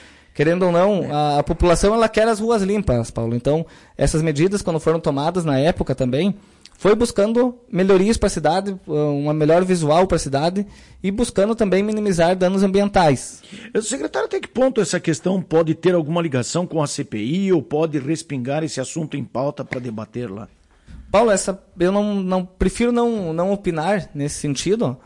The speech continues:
Speaker 1: mas o que a gente cobra é que realmente a empresa, ela tem que cumprir o que está em contrato. Eh, vinha sendo cumprido, como eu disse, esse contrato, ele não alterou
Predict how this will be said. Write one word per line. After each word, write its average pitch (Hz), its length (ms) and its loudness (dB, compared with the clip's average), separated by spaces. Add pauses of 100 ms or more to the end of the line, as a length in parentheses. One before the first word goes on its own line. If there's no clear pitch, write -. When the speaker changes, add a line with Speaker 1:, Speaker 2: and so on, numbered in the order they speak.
(220)
Speaker 1:
mas 170 340 2
o 214 60 2
que 240 100 -2
a 233 60 4
gente 240 220 2
cobra 233 320 2
é - 20 -6
que 240 100 -6
realmente 233 360 0
a - 20 2
empresa, 226 300 -2
ela 220 100 0
tem 208 240 -4
que - 140 -14
cumprir 185 400 -2
o - 20 -6
que 190 60 -10
está 160 160 -4
em 165 40 -6
contrato. 156 540 -6 (320)
Eh, 139 300 -2
vinha 214 360 0
sendo 220 240 -2
cumprido, 196 440 2
como 175 180 0
eu 156 60 2
disse, 156 400 -2 (340)
esse - 160 -10
contrato, 151 420 0
ele 180 100 2
não 175 160 2
alterou 196 640 2